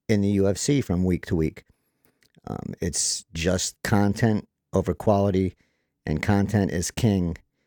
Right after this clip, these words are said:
because the end of the year, the big payoff comes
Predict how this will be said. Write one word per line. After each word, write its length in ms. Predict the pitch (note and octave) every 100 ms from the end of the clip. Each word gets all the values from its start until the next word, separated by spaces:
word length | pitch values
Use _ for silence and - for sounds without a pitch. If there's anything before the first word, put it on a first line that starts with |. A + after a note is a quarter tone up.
| _ _
because 300 | F2 A2 F2
the 160 | F2+ F#2+
end 120 | G#2+
of 80 | G#2
the 100 | G#2
year, 440 | A2+ G#2+ G2+ F#2+ -
the 80 |
big 260 | D#2 G2+ E2+
payoff 380 | G#2+ G2+ G2+ -
comes 440 | F#2 F2+ E2 -